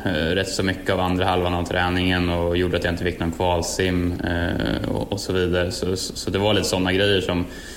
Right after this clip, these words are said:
som oftast kommer när man har en helt ny bil och liksom i början när man kör med en helt ny bil. Och, och så här, vi har bara kört en och en halv dag med den här bilen och, och alla system som sitter på den. Så, så det var lite såna grejer som, som strulade under dagen och även under racet som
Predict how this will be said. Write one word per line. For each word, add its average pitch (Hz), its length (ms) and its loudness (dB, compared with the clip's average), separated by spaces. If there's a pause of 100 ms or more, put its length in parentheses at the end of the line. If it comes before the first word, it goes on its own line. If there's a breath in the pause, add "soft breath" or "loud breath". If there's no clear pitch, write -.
(140 loud breath)
som 90 260 -2
oftast - 320 -2
kommer 110 300 2
när 85 60 2
man 87 140 2
har 107 120 2
en 92 80 2
helt 85 260 -2
ny 87 160 0
bil 90 440 2
och 87 340 0 (320)
liksom 90 320 -2
i 90 60 -2
början 87 440 2
när 87 80 0
man 85 260 0
kör 104 260 0
med 85 100 0
en 87 140 2
helt 82 140 -2
ny 85 160 -2
bil. 87 360 0
Och, 87 280 0
och 87 140 -2
så 101 80 -2
här, 85 120 2
vi 92 120 2
har 95 60 2
bara 85 160 2
kört 107 260 0
en - 80 -2
och 85 60 0
en 87 60 0
halv 85 160 0
dag 98 180 2
med 85 100 0
den 82 80 2
här 85 100 0
bilen 85 460 2
och, 85 200 0
och 87 120 0
alla 85 180 2
system 90 420 0
som 87 120 -2
sitter 87 200 -2
på 104 280 0
den. 87 200 0
Så, - 280 -2 (480 loud breath)
så - 120 -4
det 92 60 2
var 104 120 4
lite 90 140 2
såna 98 240 2
grejer 90 160 4
som, 85 240 0
som 85 180 -2
strulade 90 540 2
under 87 300 2
dagen 92 460 2
och 87 60 2
även 90 220 0
under 85 220 2
racet 92 560 0
som 85 320 -2